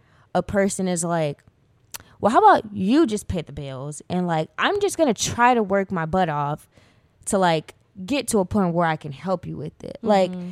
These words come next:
Speaker 1: it's, it, that's different when, like, you're coming, they're coming into it that way because then they get comfortable in that. Like, the other
Speaker 2: Mm-hmm.
Speaker 1: person gets comfortable with you paying the bills, you doing that. So they, they might not wanna work hard.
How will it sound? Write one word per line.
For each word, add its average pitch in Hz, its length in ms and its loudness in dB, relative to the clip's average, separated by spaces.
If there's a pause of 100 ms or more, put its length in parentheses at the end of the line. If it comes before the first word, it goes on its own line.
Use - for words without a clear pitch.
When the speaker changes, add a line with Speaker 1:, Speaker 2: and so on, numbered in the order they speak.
(240)
Speaker 1:
it's, - 380 4 (460)
it, 233 140 4
that's 262 240 2
different 285 380 -4
when, 262 160 -4
like, 196 240 -4
you're 196 160 0
coming, 214 500 -2
they're 202 140 4
coming 208 360 -4
into 196 340 -2
it 254 100 -4
that 262 220 0
way 285 360 -6 (320)
because 226 240 2
then 233 140 4
they 208 100 4
get 196 220 -2
comfortable 180 800 -4 (300)
in 185 200 2
that. 127 260 -8 (380)
Like, 190 180 -4
the 196 80 0
other 208 160 2
Speaker 2:
Mm-hmm. 185 80 -8
Speaker 1:
person 208 200 -6
gets 196 180 -6
comfortable 196 460 -8
with 175 120 -8
you 202 140 0
paying 196 320 0
the 170 80 -2
bills, 165 440 -2 (280)
you 214 180 2
doing 190 320 2
that. 160 340 2 (280)
So 214 180 4
they, 208 340 4 (140)
they 185 340 2
might 226 280 -2
not 226 260 -6
wanna 170 200 -8
work 160 340 -8
hard. 143 420 -8